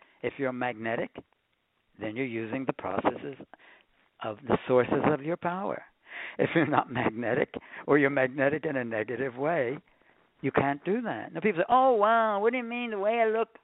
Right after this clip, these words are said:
Yeah, the way you look does make a difference. You can never appeal.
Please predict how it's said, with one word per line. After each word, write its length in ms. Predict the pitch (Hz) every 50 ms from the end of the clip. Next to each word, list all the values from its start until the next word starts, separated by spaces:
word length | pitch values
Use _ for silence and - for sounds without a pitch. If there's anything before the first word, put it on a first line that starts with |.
| - -
Yeah, 460 | 117 135 143 151 160 170 196 214 254 - _ _ _ _ _ _ _ - -
the 80 | 143
way 280 | 131 120 131 143 147 156
you 180 | 147 147 147 147
look 240 | 135 143 139 _ -
does 240 | 135 127 135 127 120
make 300 | 123 120 120 117 - -
a 60 | - - -
difference. 460 | 135 131 127 - - - - - - - - - _ _ _ - - - - - - -
You 160 | 143 139 139
can 260 | - - 147 139 135
never 320 | 139 147 165 190 214 208 202
appeal. 540 | 190 - - 208 233 240 208 156 - -